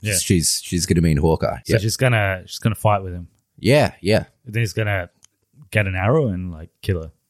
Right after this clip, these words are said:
Speaker 1: and that's it.
Speaker 2: Yeah, well, that would be anticlimactic. That would
Speaker 1: <laughs>
Speaker 2: definitely make any, every event in this movie
Speaker 1: <laughs>
Speaker 2: absolutely useless. I actually like Florence Pugh's character, and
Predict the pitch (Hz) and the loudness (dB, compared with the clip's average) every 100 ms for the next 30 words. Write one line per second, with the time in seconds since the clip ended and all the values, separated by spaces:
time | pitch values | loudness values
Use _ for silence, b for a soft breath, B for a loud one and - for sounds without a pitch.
0 | - 90 78 101 - _ _ - 120 143 | -18 -16 -10 -10 -10 _ _ 0 4 4
1 | 95 101 95 101 110 92 85 - 95 90 | 2 2 4 4 4 2 0 -2 -2 -2
2 | - 87 78 139 143 127 139 120 104 117 | -2 -2 2 2 2 2 2 2 2 0
3 | 110 107 104 95 95 85 104 123 - 110 | 2 -2 2 0 0 -4 -4 -6 -2 -2
4 | 127 131 117 92 127 104 98 101 104 110 | 2 2 2 4 2 2 0 -2 0 2
5 | 123 117 113 220 202 208 147 185 - 202 | 2 2 4 4 2 0 -2 -6 -6 -8
6 | - 220 _ - - - - 117 110 101 | -8 -20 _ -2 0 0 0 0 0 0
7 | 95 101 120 117 143 185 151 190 - - | 0 0 0 -2 0 2 2 0 -4 -12
8 | b b b 110 135 - 165 110 95 76 | b b b 2 2 2 0 2 2 2
9 | - - - 85 69 65 - - - 90 | -2 -8 0 0 0 -4 -8 -8 0 0
10 | 71 - 67 67 65 62 _ _ 87 82 | 2 0 0 0 -6 -8 _ _ -2 0
11 | 71 | 0